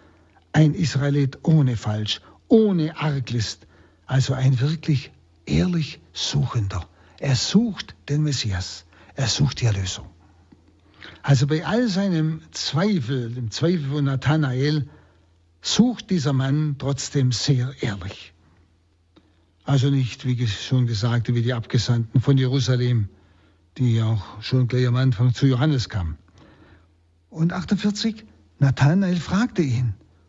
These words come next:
„Woher kennst du mich?“ Und Jesus antwortet ihm:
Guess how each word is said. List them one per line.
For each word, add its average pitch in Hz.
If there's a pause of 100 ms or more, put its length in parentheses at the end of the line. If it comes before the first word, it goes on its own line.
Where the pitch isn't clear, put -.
(100)
„Woher 127
kennst -
du 196
mich?“ 160 (2000)
Und 120
Jesus 139
antwortet 165
ihm: 208